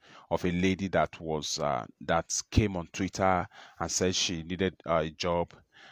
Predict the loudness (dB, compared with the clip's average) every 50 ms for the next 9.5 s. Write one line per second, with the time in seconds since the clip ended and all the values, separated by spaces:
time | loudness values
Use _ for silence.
0 | -18 -6 -4 -2 -2 -2 -2 -4 -4 -4 -4 -8 -12 -14 -16 -12 -8 -8 -6 -4
1 | -6 -4 -2 -2 0 0 0 -4 -2 -2 0 0 2 2 0 -2 -6 -16 -20 _
2 | _ -20 -20 -20 -8 _ 0 0 2 2 2 0 0 -2 -2 -2 -4 -4 -2 -2
3 | -2 -2 -2 -4 -4 -6 -8 -8 -8 -8 -2 -2 -2 -2 -2 -4 -6 -4 0 0
4 | 0 2 0 -2 -4 -10 _ _ -2 -2 -2 0 0 0 0 0 -4 -6 -6 -4
5 | -8 -6 -4 -2 -2 0 0 -2 -4 -2 -2 -2 -2 -2 -4 -12 _ _ -20 -20
6 | -20 -20 -18 _ -6 -6 -6 -6 -10 _ _ -4 0 0 0 0 -2 _ -20 -20
7 | -20 _ _ _ _ _ _ -2 -2 -2 -2 0 2 2 2 2 0 -2 -2 -2
8 | -2 -2 -2 -2 -2 -2 0 0 -2 -2 -2 -10 _ _ -14 -12 -12 -12 -8 -2
9 | -2 -2 -2 -2 -6 -4 -2 -2 -2 -4